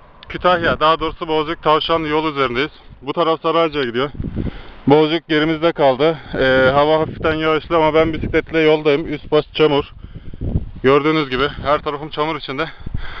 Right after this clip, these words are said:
Ama atalarımın, e, kanlarıyla suladığı toprakların çamuru beni kirletmez.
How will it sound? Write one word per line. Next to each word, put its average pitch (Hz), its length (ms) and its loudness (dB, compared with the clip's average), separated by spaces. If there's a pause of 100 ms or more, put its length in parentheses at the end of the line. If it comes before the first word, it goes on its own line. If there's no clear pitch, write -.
(240)
Ama 165 240 6
atalarımın, 170 580 0 (140)
e, 143 200 0
kanlarıyla 165 640 2 (200)
suladığı 160 320 -2
toprakların 165 560 -4
çamuru 160 320 -2
beni 156 160 -2
kirletmez. 160 500 -4